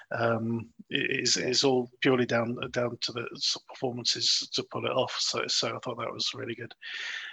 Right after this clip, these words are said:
Speaker 1: Um, yeah, I mean, overall, as I, as I said at the top, you know, this, this, it's like a sketch from The Fast Show or Hen-, Harry Enfield. That's, that's what it felt like to me.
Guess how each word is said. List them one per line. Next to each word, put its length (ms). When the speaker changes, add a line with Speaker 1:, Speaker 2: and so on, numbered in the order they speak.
Speaker 1:
Um, 380
yeah, 180
I 20
mean, 180
overall, 720
as 140
I, 60
as 240
I 40
said 260
at 120
the 80
top, 340
you 100
know, 100
this, 300
this, 460
it's 340
like 200
a 40
sketch 360
from 160
The 100
Fast 340
Show 220
or 180
Hen-, 200
Harry 260
Enfield. 440
That's, 160
that's 240
what 100
it 100
felt 240
like 200
to 160
me. 280